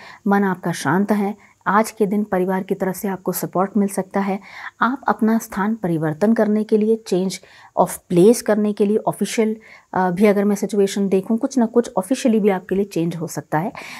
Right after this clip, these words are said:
ये चेंज बेहतर होगा। लोकेशन आपकी डिफरेंट हो सकती है, किसी डिफरेंट सिटी, डिफरेंट सिटी से आप ऑपरेट कर सकते हैं।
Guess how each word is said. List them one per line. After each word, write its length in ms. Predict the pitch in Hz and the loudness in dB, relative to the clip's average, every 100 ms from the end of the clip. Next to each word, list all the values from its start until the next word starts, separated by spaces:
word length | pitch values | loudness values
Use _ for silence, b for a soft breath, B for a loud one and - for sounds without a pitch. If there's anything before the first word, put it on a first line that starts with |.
| - | -2
ये 80 | 202 | 0
चेंज 320 | 202 185 185 | 2 0 0
बेहतर 480 | 165 156 165 165 208 | -4 -4 -6 0 0
होगा। 360 | 202 190 202 208 B B - | 2 0 0 -4 B B 2
लोकेशन 480 | 190 185 208 - | 2 4 4 2
आपकी 240 | 220 196 208 | -2 0 -2
डिफरेंट 340 | 190 - 202 | -2 -4 -4
हो 140 | - 196 | -2 -4
सकती 360 | 196 - 202 | -6 -4 -2
है, 80 | 202 | 0
किसी 240 | 196 180 | -2 -4
डिफरेंट 340 | 175 180 185 185 | -2 -2 -2 -4
सिटी, 280 | 196 196 185 | -4 -4 -2
डिफरेंट 300 | 190 190 190 | -2 -2 -2
सिटी 240 | 180 214 | 0 0
से 120 | 214 | 0
आप 140 | 196 190 | -2 -2
ऑपरेट 340 | 180 185 185 | 0 -2 -2
कर 140 | - | -2
सकते 320 | 185 180 - 185 | -4 -6 -6 -6
हैं। 160 | 196 | -4